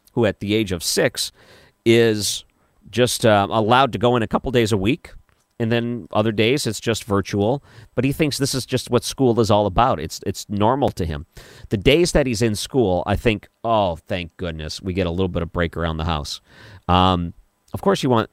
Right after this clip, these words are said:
the teachers and you want everyone else to be safe. But, you know, we monitor these things, and the districts are pretty good at informing you when there's certain people that have been exposed. And luckily speaking, we haven't seen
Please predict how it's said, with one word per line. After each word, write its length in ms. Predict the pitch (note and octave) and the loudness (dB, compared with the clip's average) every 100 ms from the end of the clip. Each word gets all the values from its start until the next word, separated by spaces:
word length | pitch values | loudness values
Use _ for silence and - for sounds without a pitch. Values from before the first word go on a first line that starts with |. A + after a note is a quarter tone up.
| _ - | _ -8
the 100 | G2+ | -6
teachers 640 | A2+ G2+ A2 G#2 G#2 F#2+ | -4 -4 0 2 0 -2
and 80 | F2 | -4
you 80 | F2 | -2
want 180 | F2+ | -2
everyone 300 | F2+ F2+ E2+ | -2 -4 -4
else 240 | F2 F2 - | -2 -2 -4
to 540 | - F#2 E2+ D#2+ D#2+ _ _ - | -2 0 0 0 -4 _ _ -6
be 120 | F2 | -4
safe. 560 | - - C#3 A2 G2 _ _ - | -4 2 2 2 -2 _ _ -8
But, 140 | - C3+ | 0 4
you 60 | |
know, 80 | C#3 | 4
we 140 | C3 F#3+ | 4 2
monitor 400 | A#2+ B2+ C#3+ D#3 | 2 0 -2 -4
these 220 | D#3 - | -6 -2
things, 240 | D3+ C#3+ | -4 -4
and 160 | C3+ G#2 | -4 -2
the 40 | |
districts 360 | F#2 - C#3+ - | 0 0 -2 -4
are 80 | G2+ | -2
pretty 500 | - A2 G#2+ F#2 - - F#2+ | 0 0 0 -2 -4 -12 0
good 260 | G2+ G#2+ F#2+ | 2 2 0
at 200 | F#2 - | -2 -2
informing 640 | F2 E2+ F#2 F#2 G2+ G2+ | -8 -6 -4 -2 0 0
you 260 | G2 G#2+ A2 | 2 0 0
when 180 | G2+ F#2 | -2 -2
there's 180 | F2 F2 | -2 -4
certain 400 | - - F#2 F2 | -2 -2 -4 -4
people 300 | G#2 - G2 | -4 -2 0
that 140 | F2 | 0
have 80 | E2+ | -2
been 120 | E2+ | -4
exposed. 600 | E2 - F2+ F2 B2 - _ - - _ _ - | -6 -2 2 2 0 -4 _ -20 -20 _ _ -4
And 180 | A#2 A2 | -2 -2
luckily 400 | A2 C#3+ - F#3+ | 2 2 4 0
speaking, 420 | - F3+ - B2 - | 2 0 0 -4 0
we 140 | A#2+ | 2
haven't 280 | F3+ A3 C#3 | 2 2 -2
seen 560 | - - D#3+ G2+ F2 | -4 -2 0 0 -2